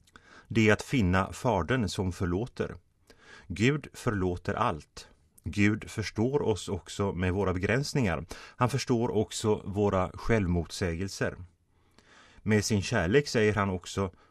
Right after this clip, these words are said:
att just när vi erkänner våra synder och ber om förlåtelse,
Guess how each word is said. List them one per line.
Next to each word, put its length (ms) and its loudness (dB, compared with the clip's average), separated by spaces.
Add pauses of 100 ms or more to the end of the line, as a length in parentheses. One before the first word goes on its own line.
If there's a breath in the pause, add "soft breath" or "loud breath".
(280 soft breath)
att 140 -2
just 440 0
när 160 4
vi 240 2
erkänner 680 -2
våra 240 -2
synder 640 -6
och 80 -6
ber 300 -4
om 180 -4
förlåtelse, 840 -4